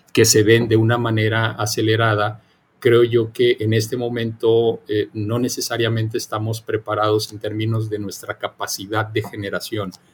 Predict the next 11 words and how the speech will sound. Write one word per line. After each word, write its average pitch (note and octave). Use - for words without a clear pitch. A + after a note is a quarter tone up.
Y A2+
es A2
un C3
hecho A#2+
que B2
nuestras G2+
capacidades A2+
de A2+
transmitir A2
y B2+
distribuir G#2+